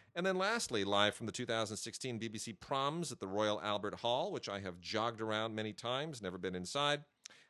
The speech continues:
uh, is, uh, is, you know, this is the, uh, the Munich Philharmonic, uh,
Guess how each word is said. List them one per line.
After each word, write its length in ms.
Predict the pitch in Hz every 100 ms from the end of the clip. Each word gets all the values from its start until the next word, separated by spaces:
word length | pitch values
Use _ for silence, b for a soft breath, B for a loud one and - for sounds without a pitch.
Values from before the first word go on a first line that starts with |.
| B
uh, 840 | 113 113 117 117 117 117 117 120 120 117
is, 460 | 110 120 117 107 110
uh, 380 | 120 120 120 120
is, 320 | 117 117 117
you 100 | 113
know, 140 | 120 113
this 200 | 113 117
is 140 | 101
the, 280 | 104 107 104
uh, 80 | 98
the 100 | 101
Munich 440 | 101 113 147 139
Philharmonic, 840 | - 139 120 120 117 120 127 - - B B B
uh, 640 | - 95 101 98 95 95 92